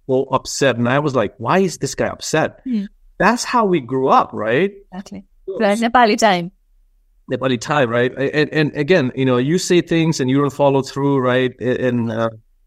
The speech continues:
Speaker 1: very small, basic human skills. You don't need the coder or rocket science to do
Speaker 2: Right.
Speaker 1: all those things. I always say, for you to be successful, ninety percent of what you need is a basic human skills, right?
Speaker 2: Right.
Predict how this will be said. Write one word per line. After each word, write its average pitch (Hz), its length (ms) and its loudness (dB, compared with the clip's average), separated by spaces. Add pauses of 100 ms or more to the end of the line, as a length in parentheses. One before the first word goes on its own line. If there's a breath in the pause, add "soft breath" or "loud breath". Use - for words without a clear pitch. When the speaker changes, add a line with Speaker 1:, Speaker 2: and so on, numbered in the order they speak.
(160)
Speaker 1:
very 208 140 4
small, 190 340 2
basic 143 420 0
human 135 300 0
skills. 113 760 0
You 123 120 0
don't 143 180 0
need 170 200 0 (180)
the 113 280 -4
coder 120 220 2
or 107 240 2
rocket 110 420 2
science 104 520 0
to 101 100 0
do 95 300 -4
Speaker 2:
Right. 95 220 -20 (280)
Speaker 1:
all 101 160 -12
those 98 160 -4
things. 98 180 -4
I 110 120 2
always 131 260 4
say, 104 280 2 (120)
for 107 140 -2
you 117 140 2
to 135 60 2
be 120 100 2
successful, 135 720 -2 (280)
ninety 117 500 2
percent 123 340 -2
of 107 120 -2
what 104 180 -4
you 104 100 -4
need 104 240 -2
is 92 120 0
a 92 80 2
basic 120 580 2
human 101 260 0
skills, - 640 -8 (120)
right? 95 240 -2
Speaker 2:
Right. 82 80 -16